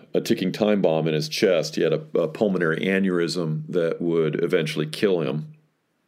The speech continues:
And, uh, circulatory problems with his legs.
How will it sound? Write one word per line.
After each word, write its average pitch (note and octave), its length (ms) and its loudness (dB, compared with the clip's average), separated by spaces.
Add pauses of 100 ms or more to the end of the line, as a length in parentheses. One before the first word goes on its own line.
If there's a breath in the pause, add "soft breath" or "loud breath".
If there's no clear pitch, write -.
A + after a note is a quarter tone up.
(600)
And, D#2+ 440 -2
uh, D2 200 -2 (360 loud breath)
circulatory G2+ 800 2
problems F2 560 0
with F#2 120 0
his D#2+ 160 -2
legs. E2 640 0